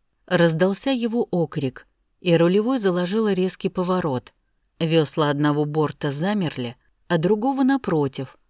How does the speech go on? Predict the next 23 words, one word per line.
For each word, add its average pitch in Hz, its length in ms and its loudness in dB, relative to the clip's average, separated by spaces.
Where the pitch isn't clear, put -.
заработали 165 800 0
с - 140 -8
утроенной 170 600 0
силой. 123 580 -8
И 170 80 -4
вскоре 269 440 0
Берема 196 540 4
уже 156 220 0
преследовала 147 800 0
Триеру, 190 680 0
правда, 208 360 0
пока - 280 -2
на 202 120 -2
почтительном 170 680 -2
расстоянии. 143 880 -2
Греки, 156 480 0
увлечённые 147 800 0
атакой, 170 560 -2
этого 180 300 0
пока 185 260 0
даже 156 320 0
не 160 160 0
заметили. 131 800 -4